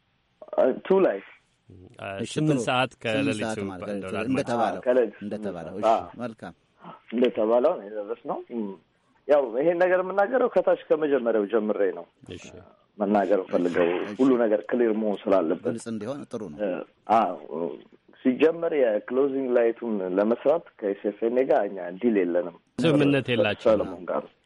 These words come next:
Speaker 2: አ፣
Speaker 1: አዎ፣ ምንም ውል የለም።
Speaker 3: አንዳንድ አማርኛ እያደረግን እንሄድ። እሺ፣ ውል የላችሁም ወይም
Speaker 1: እሺ፣
Speaker 3: ስምምነት
Speaker 1: እሺ።
Speaker 3: አልነበራችሁም? እሺ።
Speaker 1: አዎ፣ ምንም አይነት ስምምነት
Speaker 3: ውለታ
Speaker 1: አልነበረንም።
Speaker 3: አልነበረም።
Speaker 1: እኛ ስምምነትም ውል የነበረን ከሶሎ ጋር ነው፣ ኪንግ ሶሎ ፕሮሞሽን
Speaker 2: ከሰለሞን ጋር
Speaker 1: ጋር
Speaker 2: አሁን፣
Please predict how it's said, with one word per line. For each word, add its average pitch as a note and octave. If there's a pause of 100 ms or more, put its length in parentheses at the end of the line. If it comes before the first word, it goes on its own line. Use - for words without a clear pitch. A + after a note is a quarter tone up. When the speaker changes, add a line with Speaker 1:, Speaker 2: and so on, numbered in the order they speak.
Speaker 2:
አ፣ -
Speaker 1:
አዎ፣ G2+ (200)
ምንም A#2+
ውል C3
የለም። A#2+ (120)
Speaker 3:
አንዳንድ A2+
አማርኛ A2
እያደረግን G#2
እንሄድ። G2
እሺ፣ B2
ውል B2+
የላችሁም A2+
ወይም A#2
Speaker 1:
እሺ፣ A#2+
Speaker 3:
ስምምነት B2
Speaker 1:
እሺ። A#2+
Speaker 3:
አልነበራችሁም? G2
እሺ። A2 (260)
Speaker 1:
አዎ፣ A#2+
ምንም B2
አይነት A#2+
ስምምነት G#2+
Speaker 3:
ውለታ G#2+
Speaker 1:
አልነበረንም። G2+
Speaker 3:
አልነበረም። D#3+
Speaker 1:
እኛ A2+ (300)
ስምምነትም G#2+
ውል G#2+
የነበረን G2
ከሶሎ F2 (100)
ጋር F#2+
ነው፣ D#3+ (360)
ኪንግ G#2
ሶሎ F2+
ፕሮሞሽን F#2 (160)
Speaker 2:
ከሰለሞን A#2+
ጋር G#2+
Speaker 1:
ጋር G#2
Speaker 2:
አሁን፣ B2+